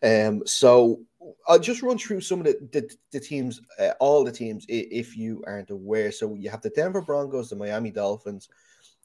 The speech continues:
the Jacksonville Jaguars, the Minnesota Vikings, the Las Vegas Raiders, uh, New York Giants, Chicago Bears, Houston Texans. So we have all of their teams there. So eight teams are currently looking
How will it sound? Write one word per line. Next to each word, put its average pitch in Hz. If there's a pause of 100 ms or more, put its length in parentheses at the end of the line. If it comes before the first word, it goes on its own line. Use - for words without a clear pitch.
the 107
Jacksonville 117
Jaguars, 95 (420)
the 101
Minnesota 143
Vikings, 101
the 101
Las 131
Vegas 107
Raiders, 98 (580)
uh, 95
New 135
York 123
Giants, 101
Chicago 104
Bears, 92 (560)
Houston 107 (260)
Texans. - (120)
So 135
we 135
have 147
all 120
of 110
their 101
teams 90
there. 95
So 107
eight 180
teams 120 (160)
are 101
currently 110
looking 98